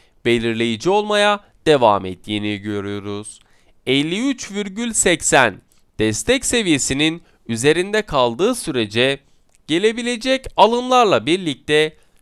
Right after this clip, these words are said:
petroldeki yukarı yönlü eğilimin devam etmesi durumunda sırasıyla elli altı dolar, elli yedi dolar ve elli sekiz dolar seviyelerini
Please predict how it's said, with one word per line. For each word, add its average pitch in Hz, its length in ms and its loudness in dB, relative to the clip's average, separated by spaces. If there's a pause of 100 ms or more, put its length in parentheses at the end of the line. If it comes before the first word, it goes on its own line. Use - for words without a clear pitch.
(120)
petroldeki 147 760 -6
yukarı 185 360 -2
yönlü 233 300 -2
eğilimin 214 680 -2 (160)
devam 170 400 2
etmesi 147 600 -10
durumunda 170 800 0 (320)
sırasıyla 180 1000 -2 (420)
elli 185 280 4
altı 214 340 4
dolar, 131 380 6 (760)
elli 98 260 -6
yedi 127 320 -4
dolar 202 420 4 (480)
ve 104 280 2 (100)
elli 139 320 -2
sekiz 202 500 -4
dolar 123 320 4
seviyelerini 185 920 -2